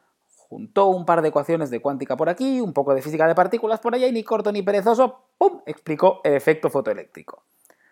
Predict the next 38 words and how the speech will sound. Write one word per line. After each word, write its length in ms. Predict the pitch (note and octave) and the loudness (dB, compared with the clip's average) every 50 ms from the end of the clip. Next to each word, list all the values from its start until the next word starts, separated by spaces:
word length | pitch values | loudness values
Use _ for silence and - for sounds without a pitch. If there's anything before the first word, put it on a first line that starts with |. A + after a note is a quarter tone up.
| _ _ _ _ _ _ _ _ _ - | _ _ _ _ _ _ _ _ _ -6
Y 120 | C3 C3+ | -4 2
de 80 | C3 C3 | 4 4
algún 220 | B2 B2 C3+ D3 | 4 4 4 4
modo, 260 | G3+ A#3 A3+ A#3+ C4+ | 4 4 4 2 2
para 160 | - D3+ C3+ | 2 2 2
que 80 | B2+ B2+ | 0 -2
funcionara, 720 | - B2+ B2 A2 A2+ A#2+ A#2+ A#2+ A2+ E3 - - _ _ _ _ _ _ _ _ _ _ | -6 -10 -8 -6 -2 0 2 2 2 2 -2 -4 _ _ _ _ _ _ _ _ _ _
los 320 | - C3+ C#3 C#3 B2 - - _ _ _ _ | -2 2 2 2 2 -2 -12 _ _ _ _
portadores 480 | - A#2 A#2 - G#2+ B2 C3+ C3+ C3+ B2+ | -12 -12 -8 -4 -2 0 2 2 2 2
de 80 | C3 | 4
luz, 360 | D3 G3 C4 D#4+ D4 - _ _ _ _ | 4 4 4 2 0 -6 _ _ _ _
los 260 | - A#2 A2+ A2+ - | -12 -8 -8 -8 -8
fotones, 680 | - - G3+ - - E3+ E3 D#3+ D#3 F3+ G#3 - - _ _ _ _ _ _ _ _ _ _ _ _ | -10 -12 -6 2 4 4 4 4 0 -4 -6 -10 -14 _ _ _ _ _ _ _ _ _ _ _ _
teníamos 500 | - D3 C#3+ D#3+ F#3 G#3+ A3 A3+ A#3+ A3+ | -4 -2 -2 -2 -2 -2 -2 -2 -2 -4
que 160 | - - - C3+ | -6 -8 -6 0
ser 400 | - F3 G3 - - _ _ _ | 2 2 2 2 -2 _ _ _
partículas 880 | - B2+ B2 A2+ - - G3+ A3 - - C4 B3+ B3+ B3+ B3+ A#3+ - _ | 0 0 0 -2 -6 -10 -12 -10 -8 -4 -2 0 0 0 -2 -4 -10 _
sin 300 | _ - - D3+ C3 A2+ | _ -14 -10 -10 -6 -2
masa. 480 | B2+ F#3+ A3+ A3+ - C3 - - _ _ _ _ _ - - _ _ _ _ _ _ _ _ | 2 2 2 2 0 -8 -10 -10 _ _ _ _ _ -20 -20 _ _ _ _ _ _ _ _
Que 120 | - - | -14 -10
no 140 | A#2 A#2+ B2 | -6 -2 0
veas 280 | B2+ B2+ D#3+ E3+ - - | 2 2 2 2 0 -8
lo 180 | - B2 C3 B2 | -6 -4 -4 -2
bien 220 | C3 C3+ C3+ D3 | -2 -2 -2 0
que 100 | C#3 C#3+ | 0 0
viene 300 | C3+ C3+ C3 C3+ C3+ C3 | 2 2 0 0 0 -2
esto 220 | C3+ C3+ - F3 D3+ | -2 0 -2 0 2
para 140 | C#3+ B2+ B2 | 4 4 4
la 60 | B2 | 2
operación 400 | A#2+ B2+ B2+ A#2+ - C3 C3 C#3 | 2 0 -2 -2 -2 -2 -2 -2
bikini 320 | C3+ B2+ C3 C#3 C3+ C3 | -4 -4 -4 -6 -6 -6
porque 280 | C#3 - C3+ B2+ - B2 | -6 -8 -8 -8 -8 -12
nos 120 | A#2 - | -10 -6
ahorramos 320 | B2+ A#2+ A#2 - C#3 C3+ D3 | -6 -4 -4 -4 -8 -6 -6
una 140 | C3+ A#2+ | -6 -4
pasta 240 | A2 C3 A#2+ - A#2+ | -4 -6 -6 -8 -12
en 60 | A2 | -16
gimnasios. 540 | G#2 G#2 A2 D3+ G3+ G3 - G2 E2+ _ _ | -16 -12 -10 -8 -8 -10 -10 -14 -20 _ _